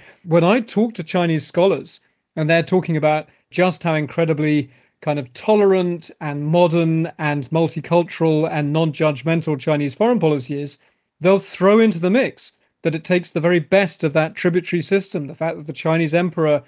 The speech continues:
was kind of friends and trade partners with all kinds of very different civilizations, didn't try and impose his own vision of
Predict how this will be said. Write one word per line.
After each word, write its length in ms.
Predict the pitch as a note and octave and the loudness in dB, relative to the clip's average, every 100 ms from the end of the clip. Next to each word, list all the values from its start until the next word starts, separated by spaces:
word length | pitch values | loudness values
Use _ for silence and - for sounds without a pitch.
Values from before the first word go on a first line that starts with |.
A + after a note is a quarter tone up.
| _ _ _ _ | _ _ _ _
was 140 | D3+ | -6
kind 160 | - D#3 | -2 -2
of 100 | D3 | -2
friends 580 | - E3+ E3+ E3 D#3+ C3+ | -2 0 2 2 0 -2
and 200 | D3 C3+ | -6 -6
trade 340 | - E3+ D#3+ | 0 2 2
partners 460 | E3 D#3 E3 D#3 C3 | 2 2 0 -4 -2
with 80 | D3+ | 0
all 160 | E3+ | 0
kinds 340 | E3 F3 F3 D#3+ | 0 0 0 -2
of 80 | |
very 280 | C#3 D#3+ E3+ | 0 2 2
different 280 | D#3+ D#3+ E3+ | 2 -2 -6
civilizations, 1000 | - D#3+ D#3+ D#3 D#3+ D#3+ D#3 D#3 D3+ - _ _ | -2 0 0 2 0 0 -2 -4 -4 -8 _ _
didn't 220 | E3 D#3+ | -4 -4
try 220 | D3 E3+ E3 | -2 0 0
and 80 | |
impose 500 | D#3+ C3+ F3+ E3+ E3 | -2 -4 0 2 2
his 160 | D3+ D3+ | 0 0
own 260 | E3 D#3+ D3 | 2 2 0
vision 320 | D#3+ D3 D3+ | -2 -2 -4
of 220 | D3 | -4